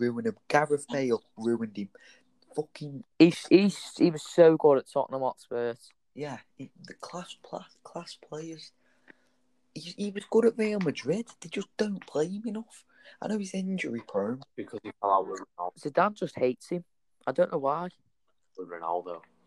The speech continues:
Speaker 2: He, Bale's just, he's just, he's such a good player.
Speaker 1: Bale, Bale is a top, top player, proper.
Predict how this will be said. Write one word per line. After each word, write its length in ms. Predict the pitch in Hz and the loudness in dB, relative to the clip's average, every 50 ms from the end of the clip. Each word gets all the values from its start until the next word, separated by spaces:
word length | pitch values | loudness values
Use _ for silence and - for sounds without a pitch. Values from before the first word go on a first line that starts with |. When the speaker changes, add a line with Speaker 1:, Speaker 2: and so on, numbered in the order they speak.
| _ _ _ _ _ _ _ _ _ _ _ _ _ _ - | _ _ _ _ _ _ _ _ _ _ _ _ _ _ -20
Speaker 2:
He, 180 | - 175 - _ _ _ - - 156 _ | -20 -20 -20 _ _ _ -20 -20 -6 _
Bale's 400 | - 180 208 208 - - 170 - | 2 2 4 4 2 0 0 2
just, 280 | - 147 - - - - - _ _ - | 2 0 0 0 -10 -18 -20 _ _ -8
he's 140 | - 151 | -6 -6
just, 400 | 185 196 - - - - - - _ _ - | -4 -6 -8 -8 -12 -14 -14 -16 _ _ -6
he's 120 | 165 156 - | -6 -6 -6
such 380 | - - - 226 - - - - | 0 6 8 8 8 6 4 0
a 40 | |
good 200 | 131 - 147 143 | 4 4 4 4
player. 360 | - - 143 139 131 123 120 123 _ _ _ _ _ _ _ _ _ _ _ _ - | 4 0 0 0 0 -4 -6 -10 _ _ _ _ _ _ _ _ _ _ _ _ -4
Speaker 1:
Bale, 320 | 113 113 110 110 107 101 - - | -2 0 0 0 -2 -2 -4 -2
Bale 320 | 113 110 110 110 107 104 104 | 0 0 0 0 0 -2 -4
is 100 | 101 101 | -6 -8
a 40 | 101 | -12
top, 360 | - - - - - - - _ _ _ _ _ _ _ - | -14 -14 -14 -14 -16 -18 -20 _ _ _ _ _ _ _ -14
top 220 | - - - - _ _ | -10 -8 -8 -8 _ _
player, 360 | - - - 104 101 98 95 95 _ _ _ _ _ _ _ _ _ _ | -12 -4 -2 -2 -2 -2 -6 -12 _ _ _ _ _ _ _ _ _ _
proper. 480 | - - - 107 101 - - - 98 - | -14 -8 -6 -6 -6 -8 -10 -16 -16 -16